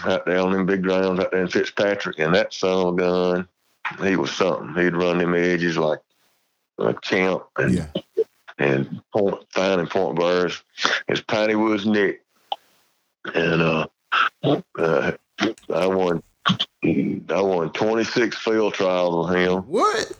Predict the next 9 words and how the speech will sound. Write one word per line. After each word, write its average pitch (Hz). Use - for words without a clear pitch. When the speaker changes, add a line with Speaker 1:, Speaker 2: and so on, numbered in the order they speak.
Speaker 1:
He, 98
he 101
won 98
the 90
Alabama 104
Open 104
Shooting 110
Dog 95
Championship. 92